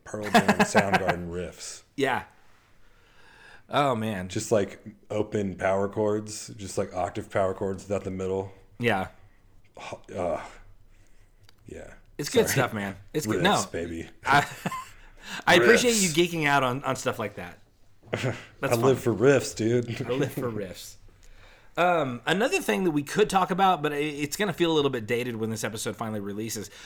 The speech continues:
Speaker 2: uh, is, is the fact that as we record this, uh, Bruce Springsteen and the E Street Band have performed one show on their current tour. We're, we're recording this on February the second, which is the day after the Tampa show. And I'm, and I, neither of us went to the Tampa show,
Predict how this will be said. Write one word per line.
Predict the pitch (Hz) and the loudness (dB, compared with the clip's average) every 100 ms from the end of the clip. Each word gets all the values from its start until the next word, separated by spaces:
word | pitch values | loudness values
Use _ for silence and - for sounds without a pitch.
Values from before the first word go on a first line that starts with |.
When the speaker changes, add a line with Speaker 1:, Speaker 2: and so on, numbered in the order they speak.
| - - | -8 0
Speaker 2:
uh, | 131 120 | 2 2
is, | 143 143 | 0 0
is | 156 147 | 0 0
the | 135 | 0
fact | 143 170 | 0 0
that | 160 | 0
as | - 196 190 | 4 4 4
we | 202 | 2
record | 170 139 143 143 117 | 2 2 4 4 2
this, | 107 104 - - - _ - - | -2 -2 -6 -10 -20 _ -20 -4
uh, | 135 120 | 0 2
Bruce | 110 107 170 185 | 0 2 4 4
Springsteen | - 170 165 143 | 0 -2 -2 -2
and | |
the | 127 | -2
E | 135 | -4
Street | 151 123 | -4 -2
Band | 127 117 | -2 -2
have | 117 | -4
performed | 123 139 120 110 | -2 -2 -2 -4
one | 104 120 127 | -4 -4 -2
show | - 120 104 95 | -2 -4 -4 -6
on | 104 | -8
their | 98 | -8
current | 110 98 87 | -8 -8 -10
tour. | 113 73 | -10 -8
We're, | 127 131 143 | -6 2 4
we're | 139 143 | 6 4
recording | 131 165 180 156 | 4 2 0 0
this | 131 135 | -2 -2
on | 120 | -2
February | 131 123 117 | -2 -2 -4
the | |
second, | 107 117 113 113 - - | -4 -6 -6 -8 -12 -14
which | - 113 | -8 -6
is | |
the | 120 | -4
day | 113 135 | -2 0
after | 131 123 117 | 0 0 -2
the | 101 | -8
Tampa | - 101 98 | -6 -8 -8
show. | - 82 71 - - - - | -12 -12 -14 -18 -20 -20 -2
And | 143 147 | 0 4
I'm, | 160 190 190 - | 4 2 0 0
and | 160 | 2
I, | 156 151 - 139 | 2 0 -4 2
neither | 160 233 214 | 4 6 6
of | 170 | 4
us | - | 2
went | 131 165 | 0 0
to | 127 | -2
the | 113 | -4
Tampa | 127 120 113 | -2 -2 -4
show, | 98 90 | -6 -8